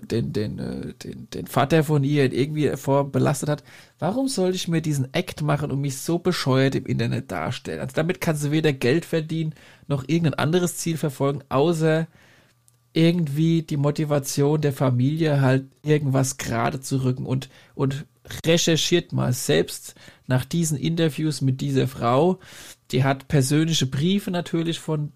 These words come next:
äh, von dem Herrn Eisenhower am Start. Die hat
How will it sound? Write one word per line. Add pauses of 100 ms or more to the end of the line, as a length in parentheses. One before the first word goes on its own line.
(140)
äh,
von
dem
Herrn
Eisenhower (360)
am
Start.
Die
hat